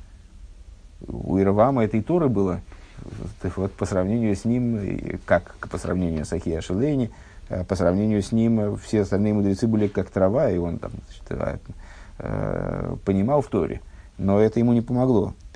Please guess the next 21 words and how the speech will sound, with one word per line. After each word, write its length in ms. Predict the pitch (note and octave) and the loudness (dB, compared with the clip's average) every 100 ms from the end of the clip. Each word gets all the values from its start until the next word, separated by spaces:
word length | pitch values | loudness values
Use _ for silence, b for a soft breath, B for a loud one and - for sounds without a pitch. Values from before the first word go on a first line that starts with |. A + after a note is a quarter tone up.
| B B B | B B B
"Век 320 | - G2+ A2+ C#3+ | 0 4 4 6
мой 220 | E3 E3 | 4 4
тами 400 | - D#3+ E3 C#3+ | 4 4 4 2
тейра 340 | B2 C#3 C#3+ | 4 4 4
глуим 480 | A#2+ A2+ C3+ C3 A#2+ | 4 6 6 4 4
ле, 200 | A#2+ A#2+ | 4 4
векол 320 | A#2 A#2+ C3+ | 4 4 4
тами 320 | C3 B2+ B2+ | 6 4 4
тейра 320 | A2+ A#2+ A#2+ A2 | 2 2 2 2
глуим 360 | A2 A#2 A2 | 4 4 6
ле", 100 | G#2+ | 4
вот 180 | G2+ A#2 | 4 2
Иераваам 320 | A2+ A2+ A2+ | 2 2 2
бен 200 | G#2+ G#2+ | 2 2
Ваад, 220 | A2 G#2+ G2 | 4 4 4
все 220 | - A#2+ | 0 -2
смыслы 400 | - A#2+ - A2 | 2 0 0 0
Торы 300 | A2+ A2 G#2 | 4 4 4
были 260 | G2+ G#2+ | 2 4
раскрыты 540 | G#2+ G2+ - A2+ G2+ G#2 | 4 4 2 2 2 2
ему. 320 | G2 F2+ F#2 | 2 2 -2